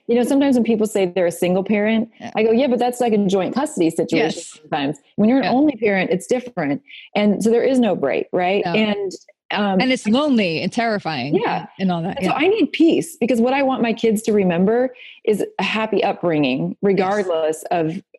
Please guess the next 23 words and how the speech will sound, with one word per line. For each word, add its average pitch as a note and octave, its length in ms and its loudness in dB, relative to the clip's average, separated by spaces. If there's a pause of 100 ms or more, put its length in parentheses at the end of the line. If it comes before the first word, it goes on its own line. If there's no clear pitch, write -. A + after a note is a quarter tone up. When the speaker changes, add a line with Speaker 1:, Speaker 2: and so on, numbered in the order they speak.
Speaker 1:
of G3+ 120 -2
tragedy, C#3+ 440 0
right? D#3+ 300 0
So F#3+ 280 0 (260)
yes, C4+ 220 0
we A3 100 2
have G#3 200 0
that. F#3 140 0
We've F3 120 2
acknowledged F#3+ 320 0
it. F#3 60 2
We E3+ 80 2
work F#3+ 240 0
through G3+ 140 2
it. F3 60 2
We E3 100 2
do D#3 100 2
therapy. F#3 520 2
You G#3+ 100 2
know, D#3 80 0
I F#3 80 -2
get G#3+ 280 0
it. D3 180 0